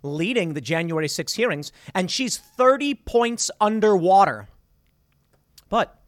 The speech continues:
several other Republicans who voted to impeach Trump have retired or announced their retirement is coming.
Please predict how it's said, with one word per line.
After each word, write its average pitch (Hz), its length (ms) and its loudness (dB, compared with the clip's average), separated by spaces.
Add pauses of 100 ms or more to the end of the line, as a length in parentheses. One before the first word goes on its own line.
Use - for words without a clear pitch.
(360)
several 240 600 0
other 185 380 0 (400)
Republicans 196 640 -2
who 208 100 -4
voted 175 240 0
to 185 100 -4
impeach - 380 -10
Trump 247 340 -4 (160)
have 135 300 -4
retired 147 680 -6
or 190 160 2
announced 202 460 -2
their 160 120 -4
retirement 147 560 -6
is 131 100 -12
coming. 147 320 -6